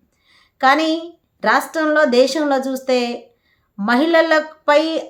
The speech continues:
అఘాయిత్యాలు జరిగే, జరుగుతున్న పరిస్థితి అనేకంగా ఉంటున్నాయి. రక్షాబంధన్ అన్నది రక్ష, నీకు రక్షగా ఉంటా చెల్లికి, ఆ, తమ్ము-, ఆ, త-, చెల్లికి, అక్కకు రక్షగా ఉంటా అనేది రక్షాబంధన్ కట్టించుకుంటున్నారు.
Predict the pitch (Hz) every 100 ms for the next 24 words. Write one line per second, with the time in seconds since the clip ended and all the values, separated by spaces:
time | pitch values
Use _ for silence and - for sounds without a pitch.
0 | - 226 262 294 294 294 277 277 254 254
1 | 254 262 254 208 233 262 269 269 247 240
2 | 226 233 208 233 226 220 - 202 202 240
3 | 254 240 226 202 190 202 190 190 233 _
4 | - _ - 208 233 339 330 311 302 302
5 | 311 311 302 254 269 277 294 254 - -
6 | 294 285 285 285 269 254 254 240 240 294
7 | 285 285 269 254 247 254 254 247 262 269
8 | 262 262 269 - _ _ - 233 233 233
9 | 240 262 269 247 233 226 226 - 233 254
10 | 247 285 294 262 - 262 262 226 220 -
11 | 285 294 277 262 269 262 240 220 - 254
12 | 240 240 240 220 202 247 - 247 226 233
13 | 214 190